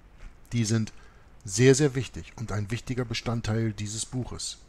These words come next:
Aber das eigentliche Buch, die eigentlichen Vorträge, die Henry Gretchen-Guinness achtzehnhundertsiebenundachtzig in der Exeter Hall vorgetragen hat, diese Vorträge sind hiermit beendet.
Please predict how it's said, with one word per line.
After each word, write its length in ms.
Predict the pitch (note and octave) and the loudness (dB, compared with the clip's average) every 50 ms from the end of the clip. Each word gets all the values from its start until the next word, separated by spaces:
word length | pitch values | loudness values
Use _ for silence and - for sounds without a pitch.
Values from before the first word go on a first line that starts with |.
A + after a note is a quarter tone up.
| - - - - - - - - - - - - - - - - - - | -20 -20 -20 -20 -20 -20 -20 -20 -20 -20 -20 -20 -20 -20 -20 -20 -18 -8
Aber 260 | - A#2 A#2 G#2 G#2+ G2 | -2 -2 0 0 0 -4
das 260 | G2 F#2+ - - - | -4 -6 -6 -6 -2
eigentliche 460 | - C3+ D#3 D3 D#3 D3+ D3+ C3+ C3 | 2 2 2 2 2 -2 -4 -4 -4
Buch, 320 | A2 G#2 B2+ D#3 D#3+ - - - - - - - - | -8 -8 -10 -10 -10 -12 -16 -20 -20 -20 -20 -18 -16
die 100 | - - - - | -16 -16 -6 0
eigentlichen 680 | - A2+ B2+ D#3 E3 F3 E3+ - C#3 C3+ G#2 A#2+ A2 F#2 - - - - - - | 2 4 6 6 4 2 0 -2 -4 -4 -2 -4 -6 -6 -8 -14 -20 -20 -20 -18
Vorträge, 720 | - - - C#3 F3 G3 - - - - A2 G2+ F#2+ F2 F#2 | -14 -6 2 4 4 4 2 0 -6 -4 -2 -2 -2 -4 -4
die 120 | F2 F#2 | -4 -4
Henry 320 | F#2+ A2 A2 G#2 G2+ G2+ G2+ | -2 -2 -2 -4 -4 -6 -6
Gretchen-Guinness 800 | - - A#2+ C#3 - - A2+ G#2 B2+ D#3+ D#3+ B2+ G#2 - - - - - - - - - - - - - - - - - - - - - - - - - - - - - | -4 -2 -2 -2 -2 -4 -4 -2 0 2 2 2 0 0 -4 -8 -14 -18 -20 -20 -20 -20 -20 -20 -20 -20 -20 -20 -20 -20 -20 -20 -20 -20 -20 -20 -20 -18 -18 -18 -14 -4
achtzehnhundertsiebenundachtzig 1120 | - A#2 A2 - - - B2+ B2 A#2+ A2+ G#2+ A#2+ A#2+ A2+ G#2+ A#2 C3 D3+ D#3 - - B2 G#2+ | -4 -2 -2 -2 -2 -2 0 0 0 0 -2 -2 -2 -2 -2 -2 -2 -2 -4 -4 -6 -6 -4
in 100 | G#2+ G#2 | -4 -4
der 120 | G#2 A2 | -4 -4
Exeter 340 | C3+ - - - - G#2 G#2+ | -4 -2 -2 -2 -2 -4 -2
Hall 240 | B2 C#3+ C3 A#2+ A2+ - - - - - - - - - | -2 -2 -2 -2 -4 -6 -12 -20 -20 -20 -20 -20 -20 -18
vorgetragen 760 | - - E3+ G3+ G3 F3+ - - - F#2 F2+ F2 F2 F2+ E2 | -4 0 2 2 2 0 -4 -4 -6 -6 -6 -6 -6 -8 -10
hat, 240 | E2 - - - - - - - - - - - - - - - | -10 -10 -10 -14 -16 -18 -20 -20 -20 -20 -20 -20 -20 -14 -2 2
diese 240 | B2+ D#3 E3 F#3+ | 2 4 4 2
Vorträge 640 | - - - D3+ D3+ C#3+ - - C#3 C3+ C3 C3+ C#3 | 0 2 2 2 2 2 2 -2 -2 0 2 0 0
sind 180 | B2 C#3 C3+ - | 0 0 -4 -4
hiermit 400 | - A#2+ A2+ G#2+ G#2+ G#2 - - - - - | -2 -2 0 0 0 -2 -4 -8 -14 -8 -4
beendet. 540 | B2 G#2 G2 G2+ G2 E2+ E2 - - - | -4 -4 -2 -4 -6 -8 -10 -10 -12 -14